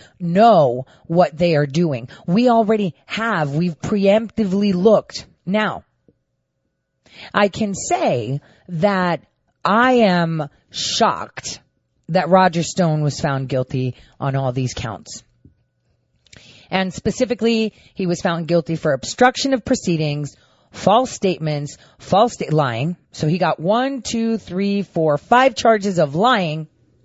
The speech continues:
and then witness tampering. I mean, seriously though, where's the server? They didn't even provide the server to prove his innocence.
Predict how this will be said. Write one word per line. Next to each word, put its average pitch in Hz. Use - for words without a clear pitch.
and 180
then 175
witness 165
tampering. 143
I 226
mean, 226
seriously 156
though, 143
where's 226
the 190
server? 143
They 180
didn't 262
even 277
provide 233
the 220
server 240
to 196
prove 254
his 196
innocence. 214